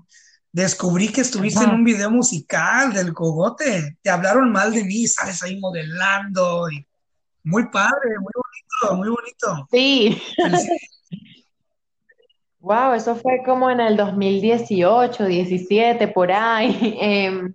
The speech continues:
Speaker 2: sí, estuve en un video de él, eh, con, con Loyal. Eh, Loyal, pues, un cantante venezolano y, bueno, ya, ya no está en Venezuela actualmente, pero sí, en ese momento fui modelo para dos videoclips.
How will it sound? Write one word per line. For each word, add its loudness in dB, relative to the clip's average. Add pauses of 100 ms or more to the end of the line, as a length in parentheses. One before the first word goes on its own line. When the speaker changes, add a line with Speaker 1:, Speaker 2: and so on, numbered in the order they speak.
Speaker 2:
sí, 0 (920)
estuve 2
en 2
un 2
video 2
de 2
él, -2
eh, 2
con, 0 (260)
con 0
Loyal. 2 (460)
Eh, 2 (180)
Loyal, 2
pues, 2
un 2
cantante 0
venezolano 0
y, -4 (400)
bueno, 0
ya, 2
ya 2
no -2
está -4
en -2
Venezuela 0
actualmente, 0 (720)
pero 4
sí, -2
en 0
ese -6
momento 0
fui 0
modelo 2
para 0
dos 0
videoclips. -2